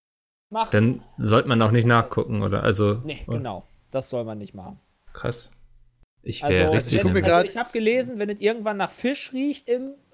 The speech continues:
Speaker 1: äh, Terrarium,
Speaker 2: <laughs>
Speaker 1: dann ist schlecht.
Speaker 2: Oder du solltest dir die Hände waschen, ja.
Speaker 1: Ja.
Speaker 2: Hm.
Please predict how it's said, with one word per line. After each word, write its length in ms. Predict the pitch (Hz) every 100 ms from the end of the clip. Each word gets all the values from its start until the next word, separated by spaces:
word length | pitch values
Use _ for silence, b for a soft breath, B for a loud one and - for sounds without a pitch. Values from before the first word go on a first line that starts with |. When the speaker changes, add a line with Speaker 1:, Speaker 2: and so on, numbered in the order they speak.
| -
Speaker 1:
äh, 300 | 226 226 220
Terrarium, 600 | - - 208 233 226 220
Speaker 2:
<laughs> 100 | 202
Speaker 1:
dann 260 | 277 240 -
ist 220 | 196 -
schlecht. 460 | - 123 - - - B B B
Speaker 2:
Oder 220 | 113 117
du 100 | 131
solltest 280 | 127 123 -
dir 40 | 127
die 120 | 127
Hände 260 | 107 90
waschen, 260 | 90 92 98
ja. 200 | 92 - - b b b b b _ _ _ _ _ _ _ _ _ _ _ _ _ _ _ -
Speaker 1:
Ja. 120 | - 107
Speaker 2:
Hm. 340 | 92 85